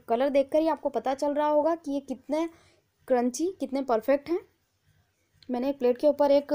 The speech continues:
पेपर बिछा लिया है प्लेन, उसके ऊपर मैं समोसों को निकाल रही हूँ, इससे कि हमारा सारा एक्स्ट्रा ऑयल पेपर पर ही रह जाएगा। वैसे भी हमारे समोसे परफेक्ट बने हैं, इसलिए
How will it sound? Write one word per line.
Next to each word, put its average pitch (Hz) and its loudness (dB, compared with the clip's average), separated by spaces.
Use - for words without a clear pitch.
पेपर 233 0
बिछा 247 -6
लिया 269 2
है 302 0
प्लेन, 285 -2
उसके 262 -6
ऊपर 285 0
मैं 285 -2
समोसों 233 -6
को 294 -2
निकाल 233 -4
रही 277 2
हूँ, 359 -2
इससे 294 -6
कि 330 -6
हमारा 294 -2
सारा 269 -6
एक्स्ट्रा 254 -6
ऑयल 311 0
पेपर 254 -2
पर 285 0
ही 330 2
रह 311 4
जाएगा। 302 0
वैसे 262 0
भी 349 0
हमारे 330 2
समोसे 285 -2
परफेक्ट 277 -2
बने 302 0
हैं, 392 -4
इसलिए 277 -2